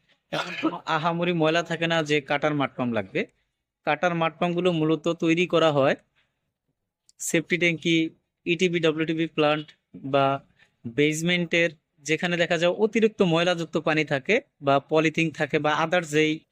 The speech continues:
জিনিসগুলো থাকে সেফটি ট্যাঙ্ক, ওই ময়লাগুলো থাকলে যেমন, আহ, কাটার মাঠ পাম্পগুলো ব্যবহার করতে হয়। But পুকুরের মধ্যে তো আহামরি এমন কোনো ময়লা থাকে না। পুকুরের পানি দিয়ে অনেকে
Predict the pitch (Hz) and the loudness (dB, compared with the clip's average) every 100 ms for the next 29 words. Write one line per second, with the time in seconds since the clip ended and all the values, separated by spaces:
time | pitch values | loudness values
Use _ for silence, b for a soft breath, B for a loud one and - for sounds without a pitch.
0 | _ 151 151 165 160 160 156 135 151 143 | _ -6 -4 -2 0 -2 -2 -4 -2 -4
1 | 127 151 147 175 175 185 180 190 185 170 | -4 -4 0 0 2 2 2 2 0 -2
2 | 208 202 175 226 - B B B 143 139 | 0 2 2 0 -4 B B B 0 2
3 | 139 - _ - _ _ _ _ _ _ | 0 -4 _ -20 _ _ _ _ _ _
4 | _ _ 175 170 185 170 160 165 160 165 | _ _ -2 0 0 0 0 -2 0 0
5 | 147 131 131 - 147 113 98 - 131 131 | 2 2 2 -4 -8 -10 -14 -10 -10 -8
6 | - 208 220 220 214 208 202 208 170 170 | -6 0 4 4 4 2 2 0 0 -2
7 | 170 175 175 175 175 165 156 156 151 143 | 0 0 0 -2 -2 0 2 0 -2 -4
8 | 143 139 143 - 165 170 165 - 165 165 | -2 -2 -4 -8 -4 -4 -4 -4 -2 -2
9 | 156 165 156 151 156 | 0 0 0 0 0